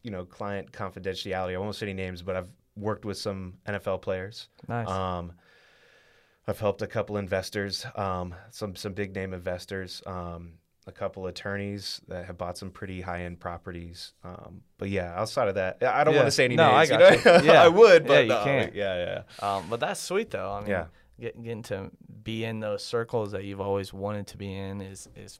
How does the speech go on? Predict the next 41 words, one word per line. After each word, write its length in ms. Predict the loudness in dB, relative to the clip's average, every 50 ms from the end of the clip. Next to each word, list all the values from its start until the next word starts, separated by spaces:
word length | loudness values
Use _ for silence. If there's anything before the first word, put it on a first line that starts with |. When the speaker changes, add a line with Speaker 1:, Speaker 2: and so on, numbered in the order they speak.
| _ _
Speaker 2:
probably 640 | -10 -8 -6 -6 -8 -10 -10 -12 -12 -12 -14 -16 _ -20 -20 -16
kind 240 | -8 -6 -6 -6 -6
of 60 | -8
a 60 | -14
dream 260 | -14 -14 -12 -12 -12
come 200 | -12 -12 -14 -14
true. 300 | -12 -12 -10 -8 -8 -6
And, 80 | -4 -4
Speaker 1:
It's 100 | -6 -6
cool, 240 | -6 -6 -6 -6 -6
Speaker 2:
and 60 | -6
you're 80 | -6 -8
Speaker 1:
man, 80 | -8 -8
Speaker 2:
just 80 | -8
Speaker 1:
for 60 | -6 -6
Speaker 2:
loving 200 | -6 -6 -6 -6
Speaker 1:
sure. 180 | -6 -8 -8 -8
Speaker 2:
it. 60 | -12 -16 -10 -6
Speaker 1:
Yeah, 260 | -4 -4 -4 -4 -8 -18 -16
yeah, 120 | -12 -10 -10
and 100 | -10 -10
get 140 | -10 -10
to 60 | -10 -10
know 240 | -6 -4 -6 -4
those 240 | -4 -4 -6 -6 -6
guys 320 | -8 -6 -6 -6 -6 -6 -6
outside 480 | -6 -6 -6 -6 -8 -6 -6 -4 -4
of 120 | -6 -8 -8
seeing 260 | -12 -10 -8 -8 -8
them 100 | -10 -12
play, 460 | -12 -10 -8 -6 -4 -4 -4 -6 -8 -12
you 60 | -12
know, 160 | -12 -10 -10
on 120 | -10 -10 -12
Sundays. 520 | -10 -10 -10 -8 -6 -6 -6 -8 -8 -10
It's 100 | -12 -12
like, 100 | -12 -12
"Holy 200 | -12 -12 -12 -12
smokes, 460 | -12 -14 -12 -10 -10 -10 -10 -12 -10 -8
like, 180 | -8 -8 -8
this, 180 | -10 -14 -14